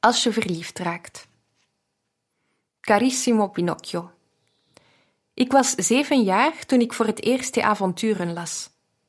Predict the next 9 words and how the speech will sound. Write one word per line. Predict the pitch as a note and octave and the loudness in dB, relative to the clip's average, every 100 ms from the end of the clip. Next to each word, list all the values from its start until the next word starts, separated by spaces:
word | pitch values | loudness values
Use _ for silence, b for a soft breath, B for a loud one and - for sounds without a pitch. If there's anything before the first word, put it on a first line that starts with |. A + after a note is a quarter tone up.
| _ _ _ _ _ _ _ | _ _ _ _ _ _ _
Ik | G3 | -4
kan | A3 | 2
niet | G#3 F#3+ | 2 0
zeggen | - B3 B3+ | 2 4 4
hoe | G3 | 2
fijn | F3 - A#3 B3+ | 0 0 2 4
ik | G3+ F3 | 2 0
die | F3 | -4
vond | E3+ E3 D#3 - | -2 -2 -4 -12